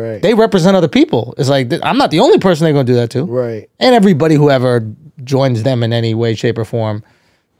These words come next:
Speaker 2: you know,
Speaker 1: Oh, that's
Speaker 2: leaves
Speaker 1: crazy.
Speaker 2: them. Yeah, I mean, they had everybody coming up, and then
Speaker 1: Yeah.
Speaker 2: they all left. Like, when you th-, Pete Davidson
Speaker 1: Yeah.
Speaker 2: left. Like, they had a lot of, a lot of, a lot of guys that were popping. But, um,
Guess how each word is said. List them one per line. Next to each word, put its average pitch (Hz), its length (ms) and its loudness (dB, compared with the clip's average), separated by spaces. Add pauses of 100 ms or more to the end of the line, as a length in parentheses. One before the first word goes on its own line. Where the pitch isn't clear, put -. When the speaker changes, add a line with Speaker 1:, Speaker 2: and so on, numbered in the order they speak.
Speaker 2:
you 143 140 -2
know, 107 140 -2
Speaker 1:
Oh, 113 100 -8
that's 120 140 -6
Speaker 2:
leaves 127 220 2
Speaker 1:
crazy. 113 280 -2
Speaker 2:
them. 85 100 -20 (120)
Yeah, 131 160 -2
I - 40 0
mean, 185 120 4
they 240 100 2
had 240 240 2
everybody 147 420 2
coming 127 300 -2
up, 156 240 0
and 135 140 0
then 131 80 2
Speaker 1:
Yeah. 127 60 0
Speaker 2:
they 135 80 2
all 127 180 2
left. 139 360 0
Like, 113 140 -6
when 127 80 -4
you 120 60 -4
th-, 123 240 -4
Pete 117 180 -4
Davidson 123 640 -4
Speaker 1:
Yeah. 107 120 -8
Speaker 2:
left. 123 360 -6
Like, 117 160 -6
they 135 80 0
had 135 80 0
a 123 60 0
lot 127 260 0
of, 117 200 -2 (600)
a 127 80 -2
lot 131 180 2
of, 120 260 0
a 120 120 -2
lot 120 180 0
of 117 100 -2
guys 117 440 -2
that 127 80 -6
were 117 100 -4
popping. 131 380 -2 (400)
But, 139 180 0
um, 117 500 0